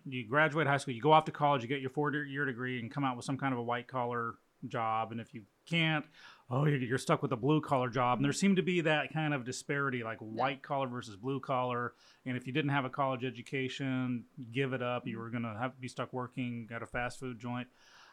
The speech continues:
Speaker 1: That, to me, that seems to have shifted.
Speaker 2: Definitely.
Speaker 1: Has
Speaker 2: Yes.
Speaker 1: it? I think
Speaker 2: Yes.
Speaker 1: the stigma of blue-collar is gone.
Speaker 2: Right.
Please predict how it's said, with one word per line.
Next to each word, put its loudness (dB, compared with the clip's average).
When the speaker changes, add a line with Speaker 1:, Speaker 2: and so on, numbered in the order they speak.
Speaker 1:
That, 4
to 4
me, 8
that 0
seems 0
to 0
have -2
shifted. -2
Speaker 2:
Definitely. -2
Speaker 1:
Has 6
Speaker 2:
Yes. -2
Speaker 1:
it? 0
I 6
think 6
Speaker 2:
Yes. 2
Speaker 1:
the 2
stigma 4
of -2
blue-collar 2
is -2
gone. 0
Speaker 2:
Right. 0